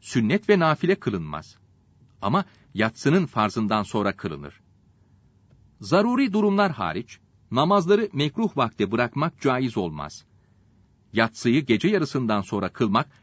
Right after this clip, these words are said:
tahrimen mekruhtur. Namaz, mazeretsiz böyle mekruh olarak kılınınca sadece borç ödenmiş olur.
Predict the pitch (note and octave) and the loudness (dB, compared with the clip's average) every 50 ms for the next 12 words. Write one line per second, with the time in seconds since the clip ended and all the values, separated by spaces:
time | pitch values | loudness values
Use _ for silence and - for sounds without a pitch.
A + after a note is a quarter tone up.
0 | _ _ - C#3 B2+ A#2+ B2+ G3+ G#3 F3 E3+ E3 C#3 B2 A#2 A2+ - B2+ G#2 - | _ _ -2 -2 0 0 2 0 2 2 2 2 0 0 -2 -2 -4 -6 -8 -8
1 | - - C#2+ _ _ _ _ _ _ _ _ _ _ _ _ _ _ _ _ _ | -10 -18 -18 _ _ _ _ _ _ _ _ _ _ _ _ _ _ _ _ _
2 | - F#2 E2+ F2 G#2 D#3 E3 - - _ _ _ _ - G2 G2 A2 A2+ A2 A2+ | -4 -2 0 2 2 0 0 -2 -10 _ _ _ _ -8 -4 0 0 0 2 2
3 | B2+ B2 C3+ C3 - - D3+ C#3+ B2 G#2 G#2 A2 E3+ G3 F3 E3+ C#3+ - A#2 A2+ | 2 2 2 2 0 0 -2 -2 -2 -2 -2 0 2 2 2 2 0 -2 -2 -2
4 | A#2 A2 - - A#3 G#3+ - - D3 A#2 A2+ G2 F#2+ F#2 _ - B2+ G#2+ G#2+ G#2 | -2 -2 -2 -2 -4 -4 -2 -2 -2 0 0 0 -2 -4 _ -4 -2 0 0 0
5 | C3 D3 B2+ - F#2 - _ _ _ _ _ _ _ _ - - - A3 B3+ A#3+ | 0 -2 -2 -2 -4 -6 _ _ _ _ _ _ _ _ -6 0 2 2 2 2
6 | G3+ G#3 E3+ A3+ G3+ C3 G#2+ C#3 F3+ F#3 - - - G#2 F#2+ F#2 E2+ E2 E2 E2+ | 0 -2 0 -2 -2 0 2 2 2 2 0 -2 -6 -6 -4 -4 -4 -4 -6 -8
7 | E2 - G2+ F#2 E2+ F2 - | -8 -6 -6 -6 -6 -8 -10